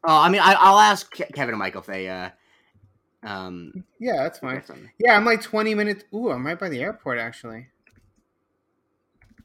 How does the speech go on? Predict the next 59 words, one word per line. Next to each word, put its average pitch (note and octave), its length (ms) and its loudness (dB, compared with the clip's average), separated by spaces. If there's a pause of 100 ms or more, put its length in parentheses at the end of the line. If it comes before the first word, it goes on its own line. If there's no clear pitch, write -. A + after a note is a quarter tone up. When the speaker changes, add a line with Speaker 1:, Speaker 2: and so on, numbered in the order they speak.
(140)
Speaker 2:
Oh, D#3 80 -10
that F3 180 -10
kinda A3 160 -8
stinks. - 540 -18 (840)
Speaker 1:
No, E3 300 4
like, D3 140 0
I B2+ 100 -2
mean, C#3+ 160 -2
the D#3+ 120 0
air-, F#3+ 60 2
that G#3 200 0
area G#3+ 140 2
is C3+ 100 0
actually A#2+ 220 -10
not - 40 -10
that F2+ 100 -14
bad. C#2+ 220 -16 (920)
Speaker 2:
No, A#3 240 2
no, A3+ 100 2
I F#3+ 100 2
mean, F#3 180 -2
like, D#3+ 180 0
it's E3 180 -6
just, D#3+ 200 -14
like, C3 280 -8 (200)
uh, D3 60 -16 (140)
yeah, C3 340 -8 (160)
okay. C3 320 -10 (100)
Now, F#3 120 0
I F#3 80 4
know G#3+ 140 2
I'm G#3 180 0
twenty G3 260 -6
minutes E3+ 260 -6
away, D3+ 260 -4
so, C#3+ 240 -8
like, B2+ 160 -8
it's B2+ 120 -14
gonna C#3 140 -10
be C3 80 -8
really B2+ 280 -10
tight B2+ 280 -16
to B2+ 80 -16
get B2 160 -14
to B2+ 100 -20
my A#2+ 180 -14
flight B2+ 340 -8
Speaker 1:
Wait, D3+ 120 0
Speaker 2:
when B2+ 100 -10
I A#2+ 60 -12
Speaker 1:
the, D3+ 180 0
Speaker 2:
leave. D3+ 100 -2
Speaker 1:
you're D3 100 -4
twenty E3 220 -4
minutes E3+ 160 -4
away C#3+ 100 -2
from C3+ 100 -14
the B2 80 -6
airport? F#3 300 -8